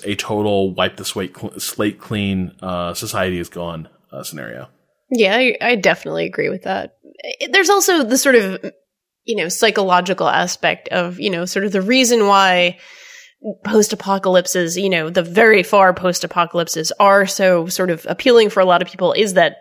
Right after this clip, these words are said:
Speaker 2: wipe the slate clean part. And the whole, y-, you know, the whole anxiety of,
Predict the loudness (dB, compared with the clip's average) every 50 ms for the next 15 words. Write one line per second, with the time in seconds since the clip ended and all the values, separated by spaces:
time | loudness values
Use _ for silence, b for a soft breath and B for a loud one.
0 | _ _ -4 0 0 0 0 0 -6 -4 0 0 0 0 0 -4 -4 -2 -2 -2
1 | -2 0 2 4 4 4 4 4 4 4 4 4 6 6 6 6 4 2 0 -6
2 | -10 -12 -14 -12 -10 -6 -4 0 2 2 4 4 2 2 2 2 2 2 2 2
3 | 2 2 2 2 2 2 4 2 2 0 0 0 0 0 2 0 0 -2 -4 -10